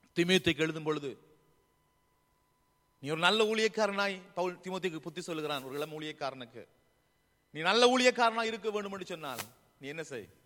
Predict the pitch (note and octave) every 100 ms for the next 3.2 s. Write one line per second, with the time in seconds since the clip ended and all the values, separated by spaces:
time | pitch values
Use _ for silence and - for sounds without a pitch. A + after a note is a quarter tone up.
0 | _ _ - C#3+ C3+ D#3+ D#3+ D#3+ A#2 -
1 | C3+ D3+ D3 C#3+ D3 - - D3+ D#3+ D#3
2 | D3 E3 C3+ B2+ F#3+ _ _ _ _ -
3 | A2+ G#2